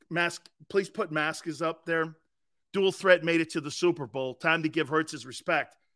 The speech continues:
He's losing the Super Bowl. They'll never beat a double, they'll never beat an Andy Reid team with ninety-three yards passing. Hassan got off the bus. I'll say so, man. I'll say so.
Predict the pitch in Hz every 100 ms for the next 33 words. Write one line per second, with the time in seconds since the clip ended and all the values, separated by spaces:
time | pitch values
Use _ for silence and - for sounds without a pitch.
0 | _ - 226 202 311 233 190 - 165 -
1 | 123 127 117 185 208 262 254 220 226 220
2 | 175 196 185 170 - _ _ _ 269 262
3 | 247 269 262 170 233 202 190 185 165 151
4 | 147 - 151 139 117 - _ _ _ _
5 | 151 151 196 175 160 160 165 151 143 -
6 | 147 139 - 107 107 _ _ _ _ _
7 | _ _ _ _ _ _ _ _ _ _
8 | _ _ - 160 165 175 170 156 156 156
9 | - 117 156 131 - 139 - 160 135 -
10 | 127 120 120 120 117 _ _ _ _ _
11 | _ _ _ _ _ _ _ _ - 175
12 | - 156 139 147 120 117